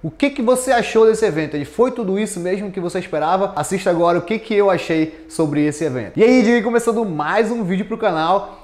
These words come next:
E no vídeo de hoje eu vou falar sobre o evento B J J Bet,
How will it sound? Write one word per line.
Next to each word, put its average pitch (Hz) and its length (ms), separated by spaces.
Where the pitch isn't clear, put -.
E - 20
no 190 120
vídeo 269 180
de 240 100
hoje 254 220
eu 262 40
vou 262 100
falar 247 220
sobre 240 200
o 254 60
evento 220 340
B 190 240
J 226 160
J 226 160
Bet, 156 500